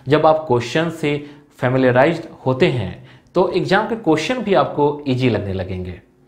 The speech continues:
इस बुक में खुद की परख के लिए आपको पांच रिवीजन टेस्ट दिया गया है। दोस्तों, इंग्लिश की तैयारी के लिए एक बात जरूर ध्यान रखिए कि आपको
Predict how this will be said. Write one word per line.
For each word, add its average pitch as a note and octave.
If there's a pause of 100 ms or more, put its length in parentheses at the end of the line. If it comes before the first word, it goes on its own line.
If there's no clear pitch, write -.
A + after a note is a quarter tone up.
(340)
इस F3
बुक G3
में F#3+ (220)
खुद F3+
की G#3
परख D#3+
के D#3+
लिए D#3
आपको C#3
पांच D#3+
रिवीजन B2
टेस्ट A2
दिया G2+
गया F#2
है। - (1200)
दोस्तों, F3
इंग्लिश F3
की G#3+
तैयारी D3
के E3
लिए E3
एक F3+
बात D#3 (180)
जरूर C#3+
ध्यान A2+
रखिए G#2+
कि C#3
आपको F3